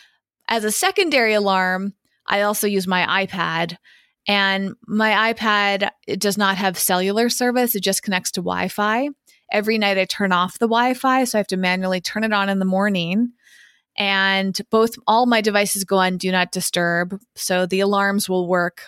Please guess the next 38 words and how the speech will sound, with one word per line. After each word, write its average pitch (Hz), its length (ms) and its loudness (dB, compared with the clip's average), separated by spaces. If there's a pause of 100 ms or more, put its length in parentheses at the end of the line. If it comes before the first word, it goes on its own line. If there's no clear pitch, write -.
(160)
regardless 185 640 0
of 170 160 -2
that 151 220 -2
connection. 170 760 -4
So 220 400 2
I 208 120 4
have 214 140 0
three 247 260 4
alarms 220 500 2
set 202 640 -2
just 208 280 -2
in 220 100 0
case, 202 340 0
but 202 360 0 (180)
I've 202 420 -2
actually 202 440 0
been 185 540 -2
changing 226 360 0
up 185 140 0
a 180 40 -4
lot 175 320 0
of 196 60 0
my 190 400 0
sleep 208 340 -4
habits. 208 720 -2 (240)
I 190 140 -2
usually 196 540 0
sleep 190 340 -2
with 196 160 0 (260)
the 185 300 -2 (220)
less 196 340 -2
black, 190 380 0 (100)
how 190 100 -4
do - 60 -2
I - 80 -4
put - 180 -12
this? - 240 -8 (440)
I 214 420 2